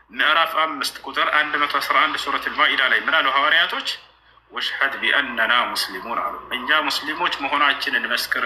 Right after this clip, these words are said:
አሉ ይላል። ያ ሰላም! ሐዋርያቶች ቃል በቃል «እኛ ሙስሊሞች ነን» አሉ። እና ለዚህ ነው አምላክ በነቢያት በኩል አንድ ሃይማኖትን የደነገገላቸው።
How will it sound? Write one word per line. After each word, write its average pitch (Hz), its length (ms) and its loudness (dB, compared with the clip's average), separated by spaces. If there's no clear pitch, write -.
አሉ 113 240 2
ይላል። - 240 -6
ያ 98 200 -2
ሰላም! - 460 -12
ሐዋርያቶች 139 580 2
ቃል 151 200 2
በቃል 143 260 0
«እኛ 160 160 -2
ሙስሊሞች 120 440 -8
ነን» 104 180 -10
አሉ። - 160 -12
እና 110 260 -4
ለዚህ 127 340 0
ነው - 100 -8
አምላክ 139 340 -2
በነቢያት 135 540 0
በኩል 120 300 -8
አንድ 147 220 2
ሃይማኖትን 123 480 0
የደነገገላቸው። 110 840 -4